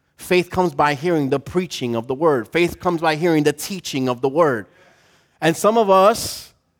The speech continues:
it's not enough just to read the word. We need to read it on our own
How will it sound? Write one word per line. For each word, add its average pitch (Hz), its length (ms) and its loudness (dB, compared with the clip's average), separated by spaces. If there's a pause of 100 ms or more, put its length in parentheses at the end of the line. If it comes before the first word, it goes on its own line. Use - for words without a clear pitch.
it's 165 220 -4
not 202 200 4
enough 202 360 2
just 175 220 -4
to 202 60 -4
read 233 460 0
the 160 140 0
word. 143 320 2
We 180 80 2
need 214 220 0
to 180 180 2
read 226 320 2
it 202 320 2 (160)
on 170 140 4
our 165 160 4
own 196 400 6